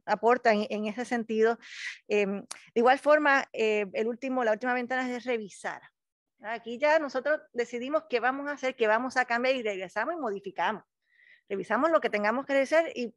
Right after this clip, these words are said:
miramos qué, qué cambios hay que hacer para la próxima se-, eh, sesión académica. Y ahora me dice, "Mira, yo creo que debemos de modificar esto, yo creo que, eh, este otro tema debemos de moverlo".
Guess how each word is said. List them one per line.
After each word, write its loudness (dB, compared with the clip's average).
miramos -4
qué, -8
qué -8
cambios 0
hay 0
que -4
hacer -4
para 2
la 0
próxima -10
se-, -16
eh, -4
sesión -6
académica. -6
Y 0
ahora 4
me 2
dice, 0
"Mira, 0
yo -4
creo 0
que -2
debemos -6
de -4
modificar -4
esto, 0
yo -2
creo -6
que, -4
eh, -2
este 0
otro 2
tema 2
debemos -2
de -4
moverlo". 0